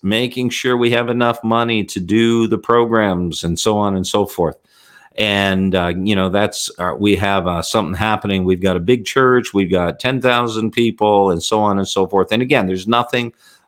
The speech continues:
wrong with preaching to the multitudes. I do it myself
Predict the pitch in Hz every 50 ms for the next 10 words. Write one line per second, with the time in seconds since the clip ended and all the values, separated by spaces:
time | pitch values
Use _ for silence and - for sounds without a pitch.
0 | _ 87 87 95 104 104 107 107 107 110 110 104 98 98 98 92 90 - _ _
1 | - 107 104 104 - - 98 95 98 92 92 92 95 95 98 98 - 92 87 -
2 | - 82 78 76 - - 82 85 90 87 82 95 95 98 90 - 87 87 87 87
3 | - - - 101 98 104 107 - - -